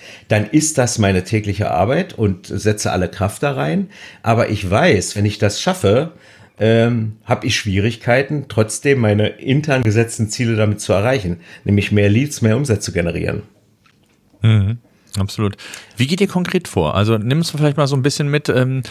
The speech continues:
Speaker 2: wie versuchst du jetzt gerade bei McMakler, ihr habt, ähm, vielleicht auch mal für die, für die Zuhörer,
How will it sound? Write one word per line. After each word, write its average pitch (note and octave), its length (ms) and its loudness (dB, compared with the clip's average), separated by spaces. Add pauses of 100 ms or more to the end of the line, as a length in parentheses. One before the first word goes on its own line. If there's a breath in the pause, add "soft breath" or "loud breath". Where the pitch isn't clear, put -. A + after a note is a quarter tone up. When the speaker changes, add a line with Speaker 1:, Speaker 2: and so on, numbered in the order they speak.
(320 loud breath)
Speaker 2:
wie A2 180 0
versuchst C#3+ 640 0
du D#3 120 2
jetzt D#3 400 2
gerade B2+ 320 0
bei B2+ 140 2
McMakler, C3 840 0
ihr A2+ 140 2
habt, - 240 -4
ähm, A2 640 -2 (260)
vielleicht A#2 260 0
auch A#2 80 0
mal A2+ 200 2
für A#2 120 -2
die, G#2 140 0
für G2 140 -6
die G2+ 140 2
Zuhörer, C#3+ 500 2